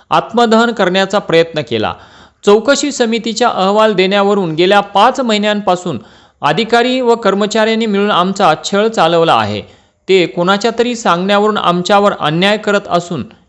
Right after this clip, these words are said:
त्यांनी त्या पुढाऱ्यांची नावे सांगावीत, अन्यथा आम्ही या सर्वांच्या जाचाला कंटाळून आत्मदहन करू, असा इशारा सरपंच शशिकला मस्के यांनी दिनांक सोळा ऑगस्ट रोजी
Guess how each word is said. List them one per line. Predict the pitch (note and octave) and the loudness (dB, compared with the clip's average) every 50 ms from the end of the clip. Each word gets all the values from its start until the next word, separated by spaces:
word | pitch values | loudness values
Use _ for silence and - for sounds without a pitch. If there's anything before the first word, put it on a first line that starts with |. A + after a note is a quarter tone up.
| _ _ - | _ _ -4
त्यांनी | D#3+ E3 F3+ G3+ G#3+ G3+ E3+ E3+ | -2 0 0 0 0 0 0 -2
त्या | E3+ F3 F#3+ G3 | 0 2 2 2
पुढाऱ्यांची | F#3+ F#3+ F#3 F3 F3+ G3 A3 A3+ A3 A3 A3 A#3 | 2 2 2 2 2 2 2 0 -2 -2 -4 -4
नावे | G3 E3+ D#3+ D#3+ E3 G#3 A3+ | 0 2 2 2 4 2 0
सांगावीत, | A3 A3+ F#3+ F#3 F#3+ F#3+ F#3+ G3 G#3 G3+ - | 0 0 -2 -2 0 0 2 2 0 -2 -2
अन्यथा | - D#3+ D#3+ F3 F#3+ G3 G3+ G3+ G3+ | -4 -2 -2 0 0 -2 0 0 0
आम्ही | F#3 - D3+ E3 F#3 F#3+ E3 D#3 D#3+ - - - _ _ - | 0 2 0 0 0 -2 -2 -4 -6 -10 -16 -20 _ _ -2
या | D#3+ F3 F#3 | 2 2 2
सर्वांच्या | F3+ F3+ - F3 E3 F3 G#3 A3 A3+ A3 C4 B3 | 2 0 0 0 2 2 2 0 0 0 0 0
जाचाला | G3 G3 F#3 F#3 F3+ - G3+ G#3 G#3 | 2 4 2 2 2 0 0 0 0
कंटाळून | G#3 G#3 F#3 E3+ E3+ E3 F#3 F#3+ G3 G3 | 0 0 -4 -4 -2 0 0 0 0 -2
आत्मदहन | - - - D#3+ - - F#3+ G3+ G3+ F#3 G3 G3+ A3 A3+ A3 | -2 -2 -4 -4 -4 -2 -2 -2 0 2 2 0 0 0 -2
करू, | A3 F#3+ F3 D#3 B2+ - - | 0 0 0 0 0 -2 -2
असा | - D#3+ - - C#3+ - | -2 -2 -2 -2 -4 -2
इशारा | F3 F3 F3 - A#3 G#3+ G3+ E3 D3+ D3+ D3+ - - - - - - _ - | -4 -4 -2 0 2 2 4 4 2 0 -2 -6 -18 -20 -20 -20 -20 _ -12
सरपंच | - - G3 G3 G3+ G3 - A#3 A#3 A#3 A3 G3+ D#3 D#3 | -2 2 2 2 2 2 0 0 0 0 -2 -2 -4 -2
शशिकला | - F3+ F3 - G#3+ G#3 - A3 G#3+ A3+ A3 | -2 -2 -2 -2 -4 -2 0 2 2 2 2
मस्के | G3+ F3+ E3+ D#3+ - - - D3+ - - - _ - | 2 0 -2 -2 -4 -8 -6 -6 -6 -6 -10 _ -6
यांनी | D3 D#3 E3 E3+ F#3 G3 F#3 | -2 0 0 0 0 -2 -4
दिनांक | E3 D#3+ F3 F#3+ G3 G3+ G#3 G3+ G#3 | -2 -2 -2 0 0 0 -2 -2 -4
सोळा | G3+ G3 - F#3+ F3 F#3 G#3+ | -4 -2 2 4 4 6 6
ऑगस्ट | A#3 A#3+ G#3+ F#3 G3+ G#3 G3+ - G#3+ | 6 4 4 2 0 -4 -4 -4 -4
रोजी | G#3 G3 G3 F#3+ F3 E3+ D#3+ D#3 | -2 -2 -2 -2 -2 -2 -4 -4